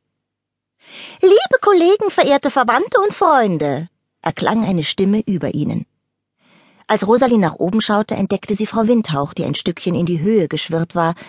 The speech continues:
damit alle sie sehen konnten. "Heute ist ein besonderer Tag für unsere neuen Schülerinnen. Wunderbar. Der Tag des Einhorns. Schon bald werden sich hier vierzehn wilde Einhörner tummeln.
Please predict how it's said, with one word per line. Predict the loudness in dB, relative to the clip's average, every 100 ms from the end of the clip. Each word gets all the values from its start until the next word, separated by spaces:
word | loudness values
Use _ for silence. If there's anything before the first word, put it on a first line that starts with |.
| -8
damit | -4 -2 -2
alle | -2 -2
sie | -2 0
sehen | 0 -2 -4
konnten. | -6 -8 -6 -6 -8 _ _ _ -20 -20 -20 -20 -8 2
"Heute | 2 4 0
ist | 0
ein | 2 2
besonderer | 0 4 4 4 2 2 0
Tag | 0 0 0
für | 0
unsere | 0 2
neuen | 2 2 0
Schülerinnen. | -2 -2 -2 -2 -4 -4 -6 -2
Wunderbar. | 0 2 2 -2 -4 -6 -8 -16 -2
Der | -2
Tag | 0 4 4 2 -6 -6
des | -6 0
Einhorns. | 0 2 0 -2 -6 -8 -14 -18 -20 -6
Schon | 0 2
bald | 4 2 2
werden | 0 0
sich | -2
hier | -4
vierzehn | -4 -4 -6 -4 0 2 2
wilde | 2 0 0
Einhörner | 0 2 0 0 -2
tummeln. | -2 -4 -4